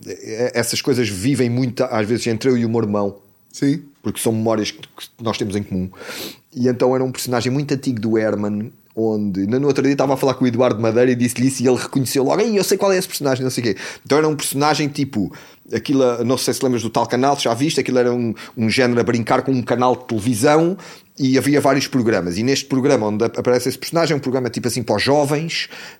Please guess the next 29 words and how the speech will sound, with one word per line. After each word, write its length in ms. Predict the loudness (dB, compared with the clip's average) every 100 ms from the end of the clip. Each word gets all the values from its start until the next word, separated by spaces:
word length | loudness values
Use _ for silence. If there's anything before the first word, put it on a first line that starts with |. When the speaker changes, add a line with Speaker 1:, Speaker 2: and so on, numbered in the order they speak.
| -10 -6
Speaker 1:
apresentar 440 | -2 -2 0 -2
com 140 | -2
duas 220 | 0 0 0
apresentadoras 680 | -4 -4 -2 0 2 0
muito 260 | -2 -6 -4
jovens, 460 | -2 -2 -4 -6 -6
muito 240 | -6 -6
modernas 420 | -2 0 0 -2 -2
e 60 |
tal, 200 | 0 2 2
e 40 |
vem 220 | 2 0
um 120 | -2 0
cantor 600 | 0 0 2 4 6 6 2 -2 -14 -16 -20 _
que 160 | -2 0
é 60 |
português, 560 | 2 0 0 0 0 0
mas 180 | -2 -2
que 120 | -2
foi 160 | -2 0
para 120 | 0
o 40 |
Brasil. 580 | 2 0 0 0 -2 -6 -12 -16 -4
E 80 | -2
então 240 | 0 0
vem 180 | 0 0
falando 360 | 0 2 2 0
assim, 500 | 0 -2 -2 0 0
"Aí, 560 | 0 2 2 2 2